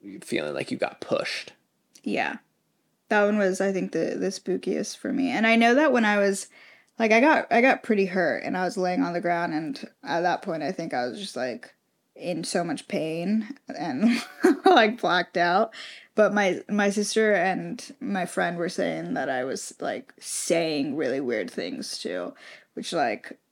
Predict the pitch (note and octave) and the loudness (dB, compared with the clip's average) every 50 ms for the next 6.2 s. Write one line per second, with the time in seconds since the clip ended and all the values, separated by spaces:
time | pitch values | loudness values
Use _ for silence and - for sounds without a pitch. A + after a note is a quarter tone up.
0 | _ - - - F#3 F3+ F3+ E3+ D#3+ D3 - - - F3 E3+ E3 E3 - - C3+ | _ -6 0 0 2 2 0 -2 -4 -6 -4 -2 -2 -2 -2 -2 -6 -6 -6 -4
1 | C#3+ C#3 E3 F3+ - E3+ F#3 D3+ C#3 C3+ C3 D#3 C#3+ C#3+ C#3+ C#3+ - C3+ C3+ C3+ | -4 -4 -4 -4 -4 -4 -2 -2 -2 -2 -4 -4 -6 -4 -4 -4 -4 -4 -4 -4
2 | A#2+ B2+ B2 C3+ A#2+ B2 C3 C3 C3 C3+ C#3+ C3 C3 A#2+ - - - - G3 - | -4 -6 -4 -4 -4 -4 -4 -4 -4 -4 -4 -4 -6 -6 -6 -6 -8 -8 -8 -8
3 | - - A#3+ - - C3 G#2 F#2 - G#3 G3 G3 - - - - G#3 - - - | -8 -8 -8 -8 -8 -6 -6 -4 -2 -2 -2 -2 -2 -2 -4 -6 -4 -4 -4 -4
4 | A3 A3+ - - - - - - - - - - _ - G3+ G3 G#3 G#3 G3+ F3+ | -4 -6 -8 -12 -12 -8 -8 -8 -8 -10 -14 -8 _ 0 2 4 4 4 4 2
5 | - - - - _ - G#3+ G#3+ A3+ A3 - - - F#3 F#3 F#3+ F#3 - - D#3+ | 0 -2 -6 -8 _ 0 2 4 4 2 2 0 0 2 2 2 0 -2 -4 -8
6 | - - - | -8 -12 -18